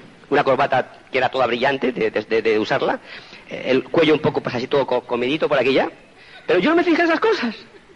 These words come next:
Yo vi, yo vi una persona de éxito, porque su pensamiento y su actitud era de persona de éxito.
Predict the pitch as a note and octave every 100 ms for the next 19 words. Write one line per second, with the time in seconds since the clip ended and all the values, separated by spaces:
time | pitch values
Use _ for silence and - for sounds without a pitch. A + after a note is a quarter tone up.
0 | - - - E3 D4 E4+ G4+ - - G#3
1 | F4+ E4 D4+ D#4 D4+ E4 B3 F3 C#3 -
2 | - - - - - F3+ F#3+ F#3 - -
3 | - - G#3+ - G3+ F#3+ F3+ E4 E4+ A3+
4 | G3 G3 C#4+ D#4+ - A3+ B3 - D#3+ -
5 | - G#2 D3+ E4+ - - -